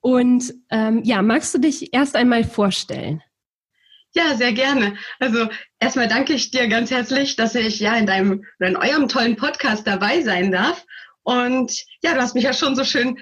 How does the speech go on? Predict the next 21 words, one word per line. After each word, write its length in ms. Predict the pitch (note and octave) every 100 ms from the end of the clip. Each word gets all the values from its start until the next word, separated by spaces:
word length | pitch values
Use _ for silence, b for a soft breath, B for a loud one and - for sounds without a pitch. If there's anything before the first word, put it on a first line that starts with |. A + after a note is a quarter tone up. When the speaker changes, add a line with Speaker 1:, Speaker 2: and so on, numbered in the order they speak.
| B B B - C#4+
Speaker 2:
vorgestellt. 840 | F4 E4+ D#4 - A3+ A#3 E4+ A4+ -
Und 260 | C#4 C4
zwar, 380 | - B3+ A#3+ B3
mein 160 | A3+ G#3+
Name 120 | G3+
ist 120 | G3+
Heidi 180 | F#3 F#3
Buchmann, 520 | B3 F#4+ E4+ D#4+ E4 -
ich 200 | A3+ -
bin 360 | A3 G#3+ G3+
vierunddreißig 760 | - D4 A#3 G#3+ F3+ F#3 F#3 F#3+
Jahre 460 | A#3 D4+ E4 E4+ E4 -
und 240 | - B3 A3+
komme 280 | C4 B3+ C4+
ursprünglich 1000 | B3+ C#4 - - A3 A3+ G#3+ A3 A3 - b b b
aus 160 | G#3 G3+
dem 200 | F#3 F#3
Harz 400 | A#3+ G#4+ - - _ _ _ b _
in 140 | - G#3+
Sachsen-Anhalt 1000 | G3+ G#3+ - G#3 G#3+ D#4 E4 F4 F#4 -
und 460 | B3 B3+ B3 B3